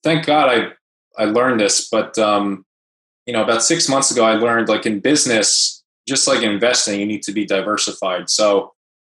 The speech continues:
about six months ago, I said to myself, "You know what? I don't wanna just be a student housing landlord. I wanna manage for other people because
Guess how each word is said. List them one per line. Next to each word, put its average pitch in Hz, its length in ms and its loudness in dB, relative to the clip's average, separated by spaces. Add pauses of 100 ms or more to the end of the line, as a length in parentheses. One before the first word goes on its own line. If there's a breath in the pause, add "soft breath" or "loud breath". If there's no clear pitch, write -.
(220)
about 127 260 2
six - 300 0
months 156 260 0
ago, 110 180 0
I 107 100 4
said 117 340 0
to 113 100 -6
myself, 110 460 0
"You 113 60 -8
know 120 100 -2
what? 127 180 -4
I 120 100 2
don't 135 200 2
wanna 123 240 2
just 107 260 -2
be 107 140 2
a 92 40 -2
student 98 360 -2
housing 95 340 -4
landlord. 90 400 -12 (720)
I 107 80 2
wanna 113 260 2
manage 117 340 0
for 107 160 -4
other 104 420 -2 (280)
people - 480 -4
because 107 720 0